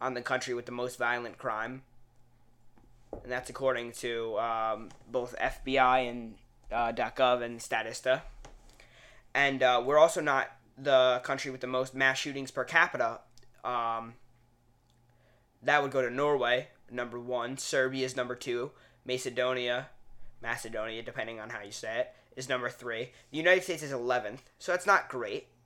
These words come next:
but it's also not horrible. And there are, I have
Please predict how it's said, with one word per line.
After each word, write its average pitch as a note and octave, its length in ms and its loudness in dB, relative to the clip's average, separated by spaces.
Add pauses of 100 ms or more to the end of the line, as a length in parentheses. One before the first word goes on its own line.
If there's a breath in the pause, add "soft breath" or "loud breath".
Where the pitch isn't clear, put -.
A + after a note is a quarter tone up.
(440)
but D#3 120 4
it's C#3 120 -4
also C3+ 220 0
not B2+ 180 -4
horrible. A2+ 500 2 (2000 loud breath)
And C#3 320 -2 (100)
there E3 160 8
are, E3+ 420 12 (280)
I E3 120 6
have E3 400 4